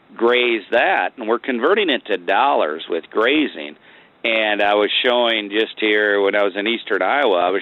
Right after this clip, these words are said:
showing them my economics from doing that. I mean, lots of times we can net, net profit well over three hundred dollars an acre from doing that, you know, and I'm like,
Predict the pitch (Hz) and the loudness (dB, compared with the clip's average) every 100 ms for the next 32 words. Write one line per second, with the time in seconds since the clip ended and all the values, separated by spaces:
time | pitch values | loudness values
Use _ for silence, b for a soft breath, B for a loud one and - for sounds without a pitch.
0 | - 131 156 120 101 98 95 101 101 87 | -2 0 0 -2 -2 -2 -2 -4 -6 -4
1 | 110 143 117 - - 85 85 101 156 180 | -2 -2 -6 -12 -8 -8 -4 0 0 0
2 | 85 76 - B B B B _ 110 110 | -4 -8 -10 B B B B _ -4 -2
3 | 110 101 87 b b b 113 139 185 147 | -2 -4 -8 b b b 0 0 -2 -8
4 | 120 98 92 92 143 170 113 95 101 131 | -4 -4 -4 -4 -4 -2 -4 -2 -2 -2
5 | - - - - - 120 180 - 107 87 | -4 -10 -16 -16 -6 -2 -2 -4 -4 -2
6 | 82 104 82 101 123 147 107 92 90 - | -2 -6 -2 0 2 2 0 -2 -4 -4
7 | 117 104 98 90 85 92 87 85 78 - | -2 0 0 0 -2 0 0 -2 -6 -10
8 | 85 139 139 - 76 - 82 80 127 185 | -6 -6 -4 -8 -8 -10 -12 -4 2 2
9 | 196 69 - - b b b b 107 107 | 0 -6 -16 -20 b b b b -4 -2
10 | 107 110 127 110 107 117 104 107 | 0 2 2 0 -2 0 0 0